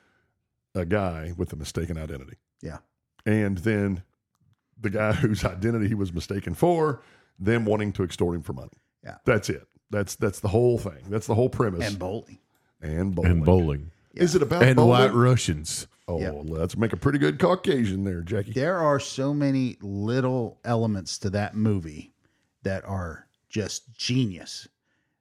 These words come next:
Speaker 2: I think one w-, we could talk about is when the dude first shows up in the beginning and he has to go to Ralph's.
Speaker 3: Mm-hmm.
Speaker 2: And what does he buy?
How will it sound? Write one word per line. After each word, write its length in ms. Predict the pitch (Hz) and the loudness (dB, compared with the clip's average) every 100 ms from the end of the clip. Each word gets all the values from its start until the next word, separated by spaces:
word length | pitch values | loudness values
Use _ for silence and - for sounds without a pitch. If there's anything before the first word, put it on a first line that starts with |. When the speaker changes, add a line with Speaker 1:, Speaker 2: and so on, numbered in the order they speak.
| _ - | _ -16
Speaker 2:
I 60 | |
think 280 | 92 110 95 | -8 -6 -6
one 320 | 71 101 113 104 | -6 -4 -2 -2
w-, 140 | 101 | -4
we 160 | - 98 | -6 -6
could 140 | 101 92 | -6 -2
talk 240 | 107 98 | -2 -2
about 340 | 85 95 104 95 | -4 -4 -4 -6
is 340 | 80 - - _ - | -8 -12 -14 _ -20
when 480 | 85 90 101 98 - | -8 -4 -2 -4 -6
the 160 | 95 90 | -10 -10
dude 420 | 90 101 104 92 | -8 -4 -4 -6
first 320 | - 107 104 | -4 -2 -2
shows 340 | - 110 107 | -4 -4 -4
up 240 | 120 123 - | -4 -6 -6
in 100 | 107 | -6
the 60 | 107 | -4
beginning 580 | 107 110 139 151 147 123 _ _ _ | -4 -2 -2 -2 -4 -8 _ _ _
and 100 | 80 | -12
he 60 | |
has 220 | 87 95 - | -10 -8 -6
to 60 | |
go 260 | 95 107 107 | -2 0 0
to 200 | 101 92 | -2 -6
Ralph's. 680 | 98 120 151 - - - - _ _ - | -6 -4 -4 -6 -10 -12 -16 _ _ -4
Speaker 3:
Mm-hmm. 320 | 78 80 117 151 - | 0 2 2 0 -6
Speaker 2:
And 160 | 92 | -6
what 100 | 98 | -4
does 140 | 110 104 | -4 -2
he 80 | 113 | -2
buy? 440 | 117 127 160 190 | -2 -4 -4 -6